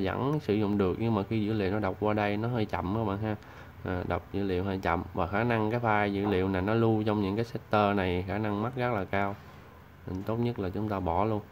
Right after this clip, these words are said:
Thì mình khuyến cáo thôi, các bạn nào tận dụng, sử dụng vẫn được, nhưng mà chúng ta khi mà sử dụng rồi chúng ta phải sử dụng khéo ha, thật là khéo. À, ổ cứng đó, nhưng ổ cứng mà, mà như thế này chúng ta phải, à, là chống sốc nè, hạn chế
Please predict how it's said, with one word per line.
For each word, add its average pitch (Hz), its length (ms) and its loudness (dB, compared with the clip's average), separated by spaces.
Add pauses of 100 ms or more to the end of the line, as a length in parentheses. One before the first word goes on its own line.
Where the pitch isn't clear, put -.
(1000)
Thì 90 60 -4
mình 90 220 -2
khuyến 120 200 0
cáo 127 300 2
thôi, 113 140 0 (120)
các 110 140 -4
bạn 95 200 0
nào 92 300 -2
tận 95 180 0
dụng, 98 360 2
sử 113 60 0
dụng 95 220 2
vẫn 107 140 0
được, 92 260 2
nhưng 104 140 0
mà 92 200 -2
chúng 113 120 -4
ta 101 260 0 (260)
khi 107 120 0
mà 95 100 0
sử 98 120 0
dụng 95 280 2
rồi 90 180 2
chúng 101 80 -2
ta 101 120 0
phải 101 260 -2
sử - 140 -4
dụng 90 220 -2
khéo 120 280 -2
ha, 127 180 -4 (420)
thật 90 160 -4
là 90 100 0
khéo. 104 360 -2 (260)
À, 90 220 -2 (320)
ổ 92 100 -2
cứng 120 280 -2
đó, 131 80 2
nhưng 117 220 0
ổ 90 240 0
cứng 139 280 0
mà, 107 160 2
mà 92 140 0
như 95 140 0
thế 110 140 0
này 90 400 0
chúng 104 120 -2
ta 98 180 2
phải, 95 280 -4 (440)
à, 92 360 -2 (120)
là 87 180 -2
chống 110 340 -4
sốc - 380 -2
nè, 87 320 -2 (160)
hạn 90 200 -4
chế 110 360 0